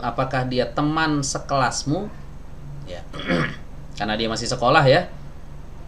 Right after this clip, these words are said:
Ya, karena dia masih sekolah jadinya, eh, bisa kita terjemahkan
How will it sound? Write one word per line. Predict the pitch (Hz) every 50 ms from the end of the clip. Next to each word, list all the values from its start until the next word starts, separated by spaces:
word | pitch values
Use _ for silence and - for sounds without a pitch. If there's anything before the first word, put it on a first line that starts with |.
| - -
Ya, | - 92 90 87 87 87 - - - - - - - - - -
karena | 113 110 101
dia | 98 98
masih | 98 101 98 - -
sekolah | - - - 95 92 98 123 135
jadinya, | 127 113 - 98 98 110 123 127 123 135 - - - - - - - - - - - -
eh, | - 95 92 92 92 92 90 92
bisa | 104 104 - 123 113
kita | 117 107 110 104 -
terjemahkan | 101 - 90 98 95 92 90 - - 117 117 120 120 131